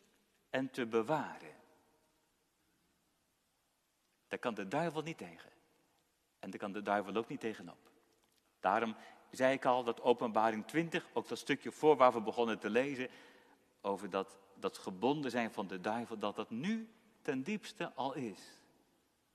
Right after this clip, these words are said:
Omdat Jezus op dit moment ook zegt, "Mij is gegeven alle macht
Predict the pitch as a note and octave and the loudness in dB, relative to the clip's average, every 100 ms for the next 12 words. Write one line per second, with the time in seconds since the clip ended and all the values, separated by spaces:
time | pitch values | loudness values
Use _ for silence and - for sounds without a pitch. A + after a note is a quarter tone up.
0 | _ _ _ _ _ _ _ _ - G#2 | _ _ _ _ _ _ _ _ -6 0
1 | A2+ C3 C#3 C#3 D3 B2 B2+ C#3 A3+ A#3+ | 2 2 2 0 -2 -4 -4 -2 -4 2
2 | A3+ G3+ F3 G2 G2+ G#2 - A2+ G2 - | 2 4 2 0 -2 -2 -2 -2 -2 -2
3 | A2 A#2+ C#3 C3 B2+ - A2 - A2 A2+ | 0 2 0 -4 -10 -8 -8 -4 -4 -4
4 | G2 F#2 F2 - - _ _ _ G#2 G#2 | -4 -6 -8 -20 -20 _ _ _ 4 4
5 | F2 E2 E2 - - - | 0 -4 -8 -10 -20 -20